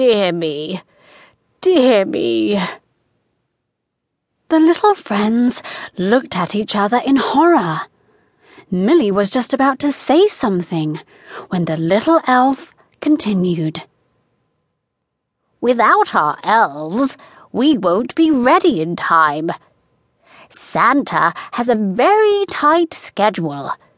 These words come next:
and just one minute could mean Christmas time won't happen. Santa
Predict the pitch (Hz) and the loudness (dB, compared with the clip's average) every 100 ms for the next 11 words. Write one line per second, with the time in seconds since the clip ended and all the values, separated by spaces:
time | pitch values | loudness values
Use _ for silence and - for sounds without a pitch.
0 | _ - - 226 190 175 220 - - 175 | _ -12 -4 -2 -2 0 0 0 -2 -4
1 | 170 143 185 220 156 208 - - - - | -4 -2 -2 -2 -2 -4 -8 -20 -20 -6
2 | 330 285 294 320 320 330 - _ - 330 | -2 0 2 4 2 -2 -12 _ 0 0
3 | - 175 - - 165 240 233 262 330 311 | 0 -6 -6 -6 -2 0 2 2 2 -2
4 | - 254 381 - 202 151 - _ _ _ | -2 0 0 0 -2 -4 -14 _ _ _
5 | _ _ _ _ _ _ _ _ _ - | _ _ _ _ _ _ _ _ _ -10
6 | - 226 359 370 277 - - 202 | 0 2 2 2 0 -4 -2 -4